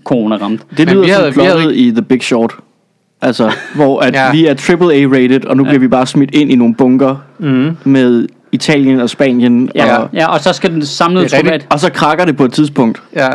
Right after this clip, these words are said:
Speaker 3: så er der sådan nogle subprime-lande
Speaker 2: Ja.
Speaker 3: med ind
Speaker 2: Ja.
Speaker 3: i, i
Speaker 2: Fucking
Speaker 3: puljen.
Speaker 2: subprime-lande.
Speaker 1: Ja. Men, og derfor skal man ikke tage fejl af, når Mette Frederiksen så opfører sig, hvad kan man sige, man ville måske, hvis man skulle være meget kritisk, sige usolidarisk over for de sydeuropæiske lande, så er der altså også en psykologisk mekanisme, der er en stor fordel for Italien i det.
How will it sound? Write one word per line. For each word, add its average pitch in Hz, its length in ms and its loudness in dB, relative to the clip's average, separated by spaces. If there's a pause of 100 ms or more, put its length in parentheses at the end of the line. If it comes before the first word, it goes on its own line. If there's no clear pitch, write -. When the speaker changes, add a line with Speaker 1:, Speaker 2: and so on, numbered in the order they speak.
(160)
Speaker 3:
så - 140 -4
er 151 40 -2
der 147 80 -2
sådan 143 140 -6
nogle 151 100 -2
subprime-lande 135 880 0
Speaker 2:
Ja. 143 80 2
Speaker 3:
med 143 360 0
ind 156 160 0
Speaker 2:
Ja. 160 100 2
Speaker 3:
i, 147 180 2
i - 40 0
Speaker 2:
Fucking 151 280 0
Speaker 3:
puljen. 202 320 2
Speaker 2:
subprime-lande. 143 840 0
Speaker 1:
Ja. 143 60 0 (440)
Men, 196 220 2
og 156 180 -2
derfor 196 180 0
skal - 140 -2
man 330 80 2
ikke 311 100 -2
tage 240 100 0
fejl 156 280 -2
af, 143 140 2
når 127 100 0
Mette 120 360 -2
Frederiksen 180 480 -4
så 147 120 -2
opfører 147 440 -2
sig, 139 140 -4
hvad 131 100 0
kan 139 120 -2
man 123 100 0
sige, 127 360 -2
man 127 220 -2
ville 131 180 2
måske, 123 320 -2
hvis 117 140 -6
man 120 100 -2
skulle 120 160 -4
være 113 60 -2
meget 147 180 -2
kritisk, 156 300 -4
sige 147 140 0
usolidarisk 143 840 -2
over 143 180 -4
for 139 100 -8
de 120 80 -4
sydeuropæiske 139 560 -4
lande, 131 220 -2 (260)
så - 120 -2
er 147 120 0
der 185 80 0
altså 135 140 -2
også 147 180 -2
en 220 40 0
psykologisk 147 580 -2
mekanisme, 143 500 0
der 135 100 -4
er 110 40 -2
en 156 80 -4
stor 190 260 -4
fordel 147 400 -2
for - 100 -4
Italien 147 440 -2
i 123 40 0
det. 160 180 -2